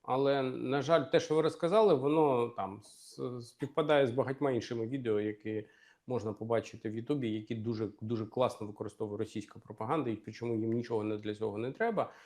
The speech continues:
Вони беруть реальні факти і просто показують. Е, щодо того, як це відбулося, я думаю, вам треба запитати у Верховного командувача пана Зеленського,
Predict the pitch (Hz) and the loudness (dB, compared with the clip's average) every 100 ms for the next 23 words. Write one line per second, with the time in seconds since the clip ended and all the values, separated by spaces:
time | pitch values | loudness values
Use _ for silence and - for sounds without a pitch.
0 | - 131 147 135 143 120 123 135 135 113 | 0 6 8 8 6 4 4 6 6 6
1 | 104 101 147 190 - 98 - - 110 113 | 2 2 2 2 0 -6 -6 -10 -16 -16
2 | - - - _ _ _ _ _ - - | -12 -12 -12 _ _ _ _ _ -20 -20
3 | - _ - 135 131 131 - - 208 220 | -20 _ 0 4 6 4 2 6 10 10
4 | 208 208 196 160 - 190 170 156 175 - | 10 10 10 8 6 4 6 4 4 0
5 | 151 147 143 214 294 202 180 175 175 170 | 0 2 2 2 2 2 4 4 4 6
6 | 160 147 160 160 147 147 147 151 143 - | 6 4 2 2 2 2 0 4 4 4
7 | 139 127 - 151 151 151 147 131 113 117 | 2 2 0 2 2 4 2 2 0 -4
8 | 131 127 120 120 - 139 143 147 214 277 | 0 2 2 -2 -6 -2 -2 0 0 0
9 | 294 294 214 | 0 -2 -6